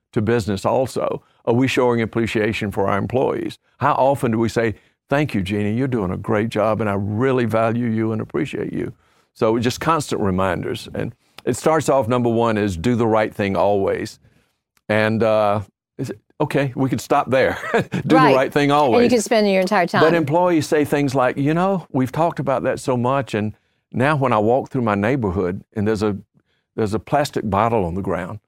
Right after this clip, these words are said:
Speaker 1: I used to could just walk right past it, but now it pops in my mind, what, what's the right thing for me to do?"
Speaker 2: Could I pick it up?
Speaker 1: So I have to pick it up, yeah.
Speaker 2: And that's genius.
Speaker 1: Yeah.
Speaker 2: Uh, those two or three minutes changed the trajectory of Y K K Corporation of America and Y K K.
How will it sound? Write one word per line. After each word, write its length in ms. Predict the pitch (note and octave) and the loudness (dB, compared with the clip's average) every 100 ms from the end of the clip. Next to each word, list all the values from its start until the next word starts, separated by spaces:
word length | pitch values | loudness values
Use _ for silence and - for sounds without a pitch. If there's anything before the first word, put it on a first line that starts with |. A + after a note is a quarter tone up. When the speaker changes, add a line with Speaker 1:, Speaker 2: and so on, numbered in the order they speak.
| _ _ _ _ - | _ _ _ _ -2
Speaker 1:
I 100 | B2+ | 0
used 220 | G#3 - | 0 -2
to 40 | |
could 140 | - G#2 | -2 0
just 180 | A2 - | 0 0
walk 220 | G#2 A2 | 0 2
right 240 | B2 A2 | 0 -2
past 320 | - C#3+ D#3 - | 0 -2 -2 -4
it, 60 | |
but 140 | - F#2+ | -4 -2
now 360 | A2+ A2+ G2 - _ _ - | 0 0 -2 -8 _ _ -14
it 80 | - - | -14 -6
pops 320 | C3+ B2 - | -4 -4 -2
in 100 | A2+ | 0
my 120 | G#2+ | 0
mind, 400 | G2+ G#2 G#2 F#2 | 0 0 0 -2
what, 180 | G#2+ - _ _ | -2 -4 _ _
what's 260 | A2+ C3 - | -6 -6 -4
the 100 | A#2+ | -2
right 260 | G#2 A2 - | 0 0 -2
thing 220 | G#2+ G#2 | -4 -4
for 100 | G2+ | -4
me 140 | G2+ | -4
to 100 | G2 | -2
do?" 140 | B2 A#2+ | 0 0
Speaker 2:
Could 160 | F#3 | 2
I 80 | E3+ | 2
pick 220 | E3 C#3+ | 0 -2
it 80 | D3 | -2
up? 160 | B2+ - | -2 0
Speaker 1:
So 80 | A#2 | 0
I 80 | |
have 160 | F#2+ E2+ | 0 -2
to 100 | F2+ | -6
pick 220 | - F2 | -8 -8
it 100 | F#2 | -6
up, 200 | F2+ - - | -8 -10 -12
yeah. 140 | - | -8
Speaker 2:
And 140 | F3 F3+ | -4 -2
that's 240 | F#3 - | -2 -4
genius. 520 | F3+ D#3+ C#3+ C#3 - - | -6 -6 -6 -8 -12 -8
Speaker 1:
Yeah. 260 | A2 G2 A2+ - | -4 -4 -4 0
Speaker 2:
Uh, 260 | G#3 G3 - | 2 2 2
those 200 | G#3+ A3+ | 2 2
two 100 | - | 2
or 60 | B3 | 0
three 180 | A3+ G#3+ | 2 0
minutes 360 | G3+ F3+ F3 - | 2 -2 -4 -6
changed 560 | G#3 F3+ E3+ - - | -4 -2 -4 -8 -6
the 180 | F3 D#3 | -2 -2
trajectory 760 | - D3 D#3+ - E3+ D3+ D3 - | -4 -4 -4 -4 -4 -4 -4 -4
of 280 | - D3+ D3+ _ _ _ | -4 -4 -6 _ _ _
Y 140 | E3+ D#3 | -4 -2
K 120 | E3 | -4
K 120 | D#3+ | -6
Corporation 460 | D3 D3+ D3 D3 D3+ | -6 -6 -6 -6 -8
of 40 | |
America 600 | C#3+ D3 D3 - C#3 C#3+ - _ _ _ - - | -6 -6 -6 -8 -12 -12 -14 _ _ _ -18 -6
and 240 | F3 E3 | -4 -2
Y 140 | D3+ C#3+ | -2 -2
K 140 | C#3 | -2
K. 360 | C#3 D#3 B2+ D#3+ | -6 -8 -10 -12